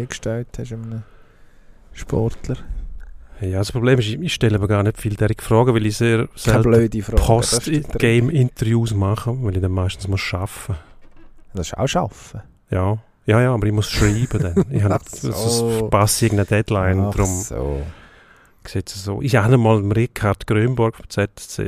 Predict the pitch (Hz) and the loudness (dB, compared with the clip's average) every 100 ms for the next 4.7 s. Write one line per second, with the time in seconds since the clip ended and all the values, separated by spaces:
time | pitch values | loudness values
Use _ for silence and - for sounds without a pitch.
0 | - 98 - 110 110 101 110 127 135 - | -4 -6 -2 0 2 4 4 4 2 2
1 | 120 127 - - 104 104 - - 90 - | 4 2 0 2 2 0 -2 -4 -4 -4
2 | 110 92 95 98 - 95 85 - _ _ | -2 -2 -2 -2 -2 -2 -4 -12 _ _
3 | - 95 98 - 113 123 - 123 - - | -10 -2 -2 0 2 2 2 0 0 2
4 | 101 107 131 - 110 107 | 2 2 0 -2 -6 -6